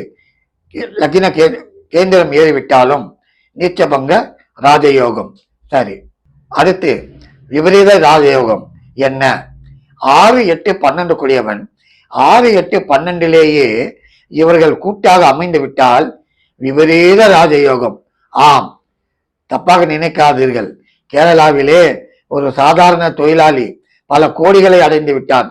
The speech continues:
லாட்டரி டிக்கெட்டில். அப்படி இந்த விபரீத ராஜயோகம் கொடுத்துவிடும். அன்பர்களே, இனி வரும்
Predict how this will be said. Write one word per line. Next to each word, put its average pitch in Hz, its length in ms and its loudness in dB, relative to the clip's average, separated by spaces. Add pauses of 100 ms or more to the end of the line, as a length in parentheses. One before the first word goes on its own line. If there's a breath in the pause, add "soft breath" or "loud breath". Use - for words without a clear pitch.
(320)
லாட்டரி 143 380 -4
டிக்கெட்டில். - 520 -10 (260)
அப்படி 131 420 -4 (560 soft breath)
இந்த 139 300 -4
விபரீத 175 540 2
ராஜயோகம் 143 720 0 (360)
கொடுத்துவிடும். 139 560 -4 (320)
அன்பர்களே, 135 640 -2 (320 soft breath)
இனி 156 340 -4
வரும் 156 320 0